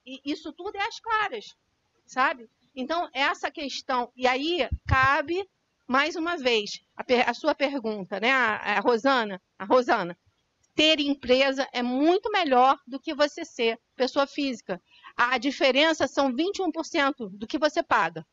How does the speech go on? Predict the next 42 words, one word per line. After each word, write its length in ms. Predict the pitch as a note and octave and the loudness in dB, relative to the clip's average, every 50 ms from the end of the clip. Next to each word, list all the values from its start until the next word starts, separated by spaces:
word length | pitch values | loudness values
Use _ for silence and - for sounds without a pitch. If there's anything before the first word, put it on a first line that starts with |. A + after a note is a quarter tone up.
| _ _ _ _ _ _ _ _ _ - | _ _ _ _ _ _ _ _ _ -2
né? 280 | A3+ A3+ C4 C#4+ D#4 _ _ - | 0 2 2 2 0 _ _ -8
Vinte 380 | A3 G3+ D4 F4+ G#4 B4+ - | 0 2 4 4 4 2 4
e 40 | G#4+ | 4
um 80 | G#4 G4+ | 2 4
por 160 | G4 - - | 4 2 0
cento. 340 | - - D4 A3+ F#3+ F3 - _ _ _ _ - | 0 0 -2 -2 -2 -4 -10 _ _ _ _ -8
Você 220 | A3+ - E4 C#4+ | -2 2 4 4
paga, 440 | C#4 - D4+ C4+ B3+ A#3 A#3+ A#3 A3+ - | 4 4 4 2 4 4 2 2 2 2
é, 480 | - A#3+ A#3 A#3+ A#3+ A#3 A3 G#3+ G#3 - _ _ _ _ - | 4 4 6 6 6 6 4 4 2 -2 _ _ _ _ 0
você 220 | A#3+ A3+ - F4 | 0 2 2 2
começa 420 | - - D4+ C#4+ C#4 C4 C4 - | 2 2 2 4 4 2 0 -2
com 140 | - - B3 | -2 -2 -2
seis 320 | A#3+ - - C#4+ D#4 - - | 0 2 2 0 0 0 -4
por 160 | - A#3 - | -10 -16 -12
cento, 340 | - - B3 B3 C4 C4 - | -4 -2 0 0 0 0 -2
você 100 | C4 A#3+ | -4 -4
chega 380 | - - B3 A#3+ B3 A#3 G#3+ _ _ _ - - | -2 -2 0 2 2 0 0 _ _ _ -4 0
a 120 | C4+ C4+ | 4 6
oito, 440 | B3 B3+ C4 C4 C4 B3 A#3 - A#3 | 6 8 8 8 6 4 2 -4 -2
dez 260 | G3+ A3+ A3 G#3+ - | 0 2 2 0 -2
por 180 | _ _ - - | _ _ -20 -12
cento, 440 | - - A#3 B3 C4 D4 C#4+ C4 | -4 -2 0 0 0 0 0 0
né? 100 | A3 A#3 | -2 -2
Porque 180 | A#3+ A#3+ - A#3+ | -2 -2 -4 -8
você 140 | A3 - B3 | -4 -2 -2
não 140 | B3 B3 A#3+ | -2 -2 -4
tem 120 | - A#3+ | -4 -6
um 100 | B3 B3 | -6 -6
nível 380 | A#3+ B3 B3+ B3+ A3+ A3+ A3+ A3 _ _ _ _ _ _ _ - | -6 -6 -6 -6 -4 -6 -6 -6 _ _ _ _ _ _ _ -2
muito, 380 | A3+ A3+ C4+ C#4+ C#4 - - - | 0 2 2 2 2 -2 -6 -12
até 200 | A3 - B3 A#3+ | -6 -4 -4 -2
porque 160 | - - C4+ | -2 -2 0
você 180 | B3 A#3+ - | 0 0 2
não 100 | D4+ E4+ | 0 0
consegue 400 | G4 B4 B4+ - - F#4+ F#4 - | 2 0 0 2 2 0 0 0
fazer, 520 | - - C4 A#3+ A3 A#3 A#3 A3+ G#3+ G#3 - _ _ _ - | 0 0 0 0 2 2 4 4 4 2 0 _ _ _ -18
assim, 240 | - - B3 A3+ - _ _ | -12 -8 -8 -8 -10 _ _
de 160 | - F#3+ G#3 | -2 0 0
repente, 420 | G#3+ A3+ A3+ - B3+ A#3 G#3 - G#3+ | 0 0 0 0 -2 -2 -2 -2 2
você 460 | G3+ B3 A#3+ - - - C#4 B3+ A3+ | 4 4 4 4 2 4 4 4 4
só, 420 | - - - B3+ A3+ G3+ F#3+ F#3 | 2 0 2 2 2 2 2 -2
né? 260 | F#3 G#3+ A#3 B3 B3+ | -2 0 0 0 0